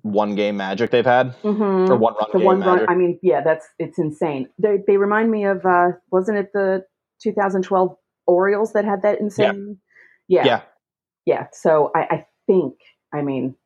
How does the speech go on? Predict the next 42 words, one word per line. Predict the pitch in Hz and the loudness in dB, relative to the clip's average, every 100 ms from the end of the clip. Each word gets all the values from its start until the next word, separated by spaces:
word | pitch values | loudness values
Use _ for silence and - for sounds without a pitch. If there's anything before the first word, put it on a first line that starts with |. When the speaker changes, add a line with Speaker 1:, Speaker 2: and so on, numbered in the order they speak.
| _ _ _ _ | _ _ _ _
Speaker 2:
who | - 185 | 0 2
knows? | 165 185 - | 0 -2 -2
But | 151 - - _ | 0 0 -4 _
I | 180 | -4
said | - 185 | 0 0
it, | 175 | 0
like, | 147 | -2
a | 151 | 0
week | 147 151 156 | -2 -4 -6
ago | - 131 131 127 _ - | -2 0 0 -2 _ -6
because | 147 143 135 | -2 -4 -2
the | 123 | -2
A's | 147 143 | -2 -2
were | 127 | -6
playing | - 127 147 | -2 -4 -2
so | 151 156 | -2 0
well | 160 156 156 147 | 2 2 0 -2
that | 127 | -2
I | 143 | -4
could | 156 - | -8 -8
see, | 151 151 | -6 -2
and | 170 | 0
they're | 165 170 | 4 2
only, | 165 | 2
what, | 147 123 - | 0 0 0
like, | 135 - | -4 -4
three | 160 | -6
games | 156 160 160 | -2 -2 -4
behind | 156 165 165 170 _ _ - | -4 -2 -2 -4 _ _ -4
the | |
Mariners | 170 175 185 185 | 0 0 0 0
now | 196 196 | -2 -4
for | 190 170 | -2 0
that | 160 - | 0 0
Speaker 1:
Something | - 175 | -2 -2
Speaker 2:
second | 170 | 0
Speaker 1:
like | 160 | -2
Speaker 2:
wild | 170 | -2
Speaker 1:
that, | |
yeah. | 196 | 0
Speaker 2:
card. | 190 190 _ _ _ _ _ _ _ | -2 -2 _ _ _ _ _ _ _
So | - 156 143 135 127 | -4 0 2 2 -2